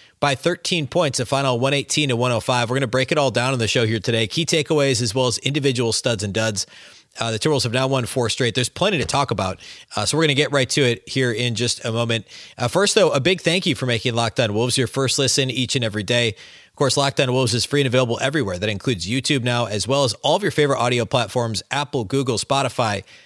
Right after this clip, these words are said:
plus the all-new Odyssey app. You can also follow on Twitter at Locked On T Wolves and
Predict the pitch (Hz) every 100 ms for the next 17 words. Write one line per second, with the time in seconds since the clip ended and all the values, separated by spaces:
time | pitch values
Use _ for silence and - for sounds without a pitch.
0 | _ - 233 - 139 151 151 135 131 127
1 | 135 123 117 120 131 160 175 123 - 127
2 | 156 131 131 120 - 123 110 110 120 -
3 | 110 98 127 104 98 - - 151 175